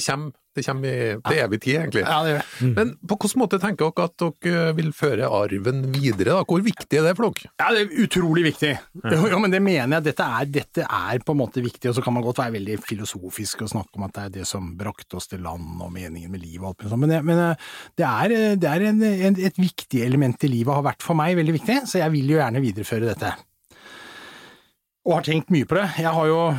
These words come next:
Speaker 2: til og med gått så langt at jeg har, eh, skrevet en bok for barn om fiske.
Speaker 1: Har du det, ja?
Speaker 2: Den første i Norge, faktisk, som var en barnefiskebok.
Speaker 3: Mm.
Speaker 2: Den het Med fiskestang i handa. Skrev jeg i nitten.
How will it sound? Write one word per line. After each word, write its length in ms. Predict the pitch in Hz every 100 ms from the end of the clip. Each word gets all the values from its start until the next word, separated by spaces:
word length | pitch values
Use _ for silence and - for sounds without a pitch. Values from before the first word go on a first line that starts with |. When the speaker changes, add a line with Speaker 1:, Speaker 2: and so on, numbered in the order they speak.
| 123
Speaker 2:
til 160 | -
og 40 | 147
med 80 | 151
gått 100 | 143
så 140 | 160
langt 200 | 135 131 147
at 100 | 156
jeg 80 |
har, 220 | 127 143 147
eh, 800 | 147 147 143 143 143 139 131 104 -
skrevet 540 | - - 139 113 139
en 80 | 135
bok 540 | 101 101 147 254 - 240
for 160 | 220
barn 240 | 185 294 285
om 140 | 214 190
fiske. 320 | 196 - -
Speaker 1:
Har 340 | 320 - - -
du 60 |
det, 80 | 92 220
ja? 20 | 180
Speaker 2:
Den 100 | 147
første 340 | 170 - -
i 80 | 139
Norge, 380 | 147 120 98 113
faktisk, 400 | 123 131 147 -
som 160 | - 143
var 140 | 131
en 80 | 135
barnefiskebok. 720 | 127 95 95 104 - 151 269 - - -
Speaker 3:
Mm. 80 | 104
Speaker 2:
Den 100 | 139
het 180 | 131 -
Med 100 | 139
fiskestang 380 | 123 - 107 113
i 80 |
handa. 240 | 110 127 269 - _ _ _ _ _ _ - -
Skrev 300 | - 120 98
jeg 80 | 110
i 80 | 110
nitten. 360 | - 104 95